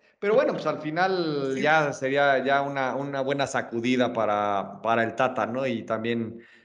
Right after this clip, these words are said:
Speaker 1: sería interesante ver esa, esa final, que también sería taquillera, y me parece que sería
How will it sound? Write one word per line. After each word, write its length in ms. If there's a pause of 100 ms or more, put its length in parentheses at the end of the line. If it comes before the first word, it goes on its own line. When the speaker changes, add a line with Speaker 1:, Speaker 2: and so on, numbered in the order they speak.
(160)
Speaker 1:
sería 300
interesante 680
ver 140
esa, 560
esa 200
final, 560 (280)
que 100
también 240
sería 220
taquillera, 920
y 240
me 140
parece 300
que 60
sería 600